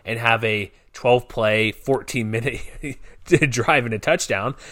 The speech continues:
and just milk the clock and give you the sleeper hold the whole game. But I don't think Army's gonna go out and have these huge fifty-yard runs or even thirty-five-yard runs this game. And that's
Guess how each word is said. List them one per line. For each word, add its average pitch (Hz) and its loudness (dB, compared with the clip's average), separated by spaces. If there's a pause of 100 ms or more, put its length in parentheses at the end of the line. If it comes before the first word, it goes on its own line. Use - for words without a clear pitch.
and 123 0
just 120 2
milk 123 2
the 117 -2
clock 120 4
and 110 -2
give 117 -2
you 113 -4
the 110 -4
sleeper 139 -2
hold 110 0
the 104 -2
whole 104 -2
game. 151 0 (380)
But 127 4
I 127 6
don't 143 8
think 127 0
Army's 123 0
gonna 113 -4
go 117 0
out 113 2
and 101 -6
have 110 -2
these 107 -8
huge 113 -8
fifty-yard 107 -6
runs 107 -4
or 107 -4
even 101 -8
thirty-five-yard 104 -6
runs 95 -12
this 98 -12
game. 180 -6
And 123 -4
that's 131 -6